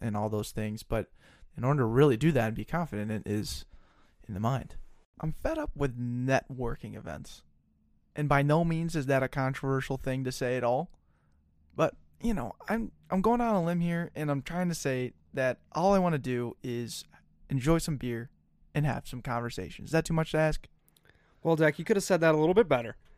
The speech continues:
Speaker 2: But what he's trying to say is some of the best conversations and, more importantly,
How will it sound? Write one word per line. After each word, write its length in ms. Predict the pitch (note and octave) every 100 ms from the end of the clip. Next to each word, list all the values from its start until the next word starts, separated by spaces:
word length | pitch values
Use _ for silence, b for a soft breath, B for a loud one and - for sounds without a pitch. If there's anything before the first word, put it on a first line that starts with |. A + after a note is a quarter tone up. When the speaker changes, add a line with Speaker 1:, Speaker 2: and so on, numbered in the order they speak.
| _ _ -
Speaker 2:
But 100 | D#3
what 220 | E3 D#3+
he's 160 | F#3+
trying 260 | - G#3+ A3
to 60 | F3+
say 380 | - C3+ B2 A2+
is 160 | -
some 180 | - F#3
of 100 | G#3
the 100 | F3
best 380 | B2+ A2+ E3+ -
conversations 760 | G#3 A3 A3+ - C3 B2+ C#3 C#3
and, 100 | D3+
more 160 | E3
importantly, 800 | F#3 - E3+ D3+ B2+ B2+ C3 B2+